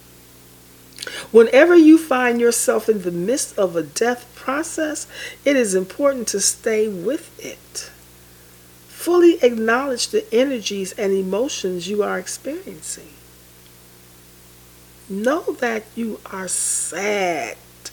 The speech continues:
if you are sad today. If you have anxiety, let it pass through, rather than anticipating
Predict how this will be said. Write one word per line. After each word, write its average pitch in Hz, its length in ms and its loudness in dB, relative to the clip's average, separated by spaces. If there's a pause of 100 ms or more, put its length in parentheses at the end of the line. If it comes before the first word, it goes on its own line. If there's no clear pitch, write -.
(220)
if 196 200 4
you 196 240 -4
are 165 160 -2
sad 190 720 -6
today. 143 500 -8 (1080)
If - 260 0
you 240 200 0
have 214 340 2
anxiety, 175 1160 -4 (440)
let 262 380 4
it - 280 -4
pass 240 580 0
through, 170 880 -6 (1600)
rather 233 360 6
than 208 220 2
anticipating 208 1040 0